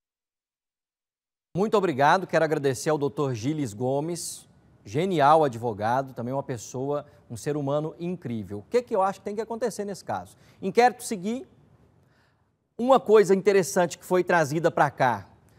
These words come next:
Os galpões grandes ali da região do Guanabara, tá tudo irregular. Não era só esse. Então pode acontecer esse tipo de acidente em qualquer reforma ali que pode acontecer.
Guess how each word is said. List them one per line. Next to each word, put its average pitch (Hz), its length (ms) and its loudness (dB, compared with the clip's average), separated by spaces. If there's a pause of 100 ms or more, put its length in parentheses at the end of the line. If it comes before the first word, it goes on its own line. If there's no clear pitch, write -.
(320)
Os 170 140 0
galpões 226 840 4
grandes 160 500 0
ali 170 120 2
da 170 100 4
região 170 280 2
do 165 80 -4
Guanabara, 151 460 4
tá 220 200 6
tudo 339 480 0
irregular. 165 600 -2 (760)
Não 185 140 2
era 185 160 6
só 151 200 0
esse. 160 420 -8 (340)
Então 143 140 -4
pode 185 260 4
acontecer 165 500 -6
esse 139 120 -6
tipo - 140 -16
de 156 60 -10
acidente 135 500 -10 (220)
em 165 120 -4
qualquer 165 320 0
reforma 147 520 0
ali 127 140 -4
que - 80 -16
pode 123 220 -2
acontecer. 120 600 -12